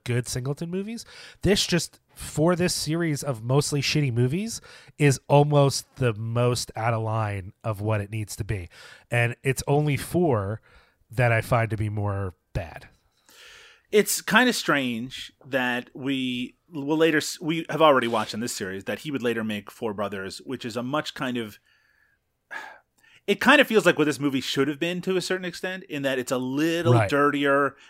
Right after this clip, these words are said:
Speaker 2: it's a little grimier, it feels a little bit more like a seventies car movie, which at, at times this movie feels like it wants to be more than anything else,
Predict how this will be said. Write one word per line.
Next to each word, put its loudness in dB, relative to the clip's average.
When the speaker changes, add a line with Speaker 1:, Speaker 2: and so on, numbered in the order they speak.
Speaker 2:
it's -8
a -2
little 0
grimier, 2
it -6
feels -4
a -4
little -2
bit -6
more 0
like -2
a -8
seventies -4
car 4
movie, -2
which 0
at, 2
at -4
times 0
this -6
movie -2
feels -2
like -4
it -6
wants -6
to -4
be -10
more -4
than -6
anything -8
else, -8